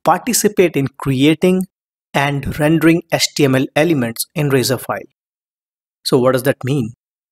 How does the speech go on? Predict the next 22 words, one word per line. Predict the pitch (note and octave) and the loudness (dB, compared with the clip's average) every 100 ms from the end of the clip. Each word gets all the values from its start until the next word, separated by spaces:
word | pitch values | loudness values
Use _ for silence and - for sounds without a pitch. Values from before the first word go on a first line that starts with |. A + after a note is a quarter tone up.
| _ | _
Enable | - C3+ C3+ C3+ | -2 0 2 0
server-side | - B2+ A#2+ C#3 D#3 D3 | -2 -4 -2 0 0 -2
code, | - C#3+ C#3 C#3 - _ _ _ _ C3 | 2 2 2 0 -8 _ _ _ _ -2
rendering | C3+ B2+ C3 B2 | 0 0 -2 -2
H | C3 - | -2 -2
T | D#3+ | -2
M | D3 | 0
L, | C#3+ C#3+ D3 _ _ _ _ _ _ _ | 0 -2 -4 _ _ _ _ _ _ _
Razor | C3+ C3 D#3 C#3+ | -2 0 0 0
files, | D3+ C3+ C3 C#3 | 2 2 0 -6
et | - | -6
cetera. | - - - D#3 - _ _ _ _ _ _ _ | -8 -8 -12 -16 -18 _ _ _ _ _ _ _
Let's | D3 G3+ - - - | 2 2 2 -6 -4
understand | D#3+ C#3+ C#3+ C#3 A#2+ G#2+ | -4 -4 -4 -2 -4 -6
that. | G#2 - - _ _ _ _ _ _ | -12 -16 -20 _ _ _ _ _ _
First, | - C3+ D#3+ - - _ - | -2 -2 -2 -6 -12 _ 0
let's | G#3 G#3 | 0 2
get | F#3 - | 0 2
back | B2 - | -2 -2
to | D#3 | -4
Visual | B2+ A#2 C3 | -4 -4 -4
Studio. | - - B2 A#2 D3 | -4 -4 -6 -4 -6